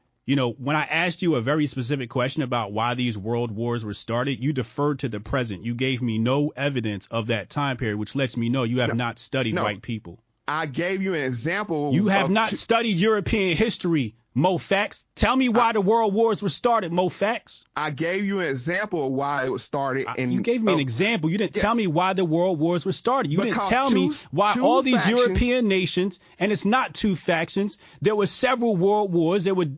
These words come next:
Speaker 1: several sides, there were several countries that were all fighting for different causes. Why?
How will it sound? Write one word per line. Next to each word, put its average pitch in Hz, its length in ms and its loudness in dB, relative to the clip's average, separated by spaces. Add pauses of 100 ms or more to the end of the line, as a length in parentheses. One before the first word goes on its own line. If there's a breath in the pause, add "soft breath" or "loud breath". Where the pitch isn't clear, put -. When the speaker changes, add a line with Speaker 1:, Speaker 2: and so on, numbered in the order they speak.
Speaker 1:
several 240 420 -2
sides, 160 580 0
there 196 80 0
were 196 100 0
several 233 440 -2
countries 185 560 -2 (180 loud breath)
that 196 180 2
were 196 60 2
all 226 260 2
fighting 196 360 0
for - 120 -2
different 180 380 -2
causes. 269 640 -2 (1300)
Why? 160 500 0